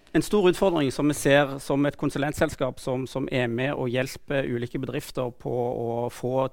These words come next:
tak på cybersecurity-ressurser, så ser vi jo et stort problem er at vi er veldig tynt strekket.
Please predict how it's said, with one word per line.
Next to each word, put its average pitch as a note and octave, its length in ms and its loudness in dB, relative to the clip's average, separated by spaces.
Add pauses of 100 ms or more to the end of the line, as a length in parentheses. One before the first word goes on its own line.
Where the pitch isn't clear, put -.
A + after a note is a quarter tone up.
tak B2+ 260 0
på - 140 -8
cybersecurity-ressurser, C3+ 1200 -2 (400)
så - 140 -8
ser E3 240 6
vi D#3+ 80 2
jo D3 80 4
et C#3 80 -2
stort - 240 -2
problem C3 420 0
er B2+ 160 2
at - 220 -2
vi B2+ 160 0
er C3 100 0
veldig B2 440 0
tynt D3 280 0
strekket. - 460 -6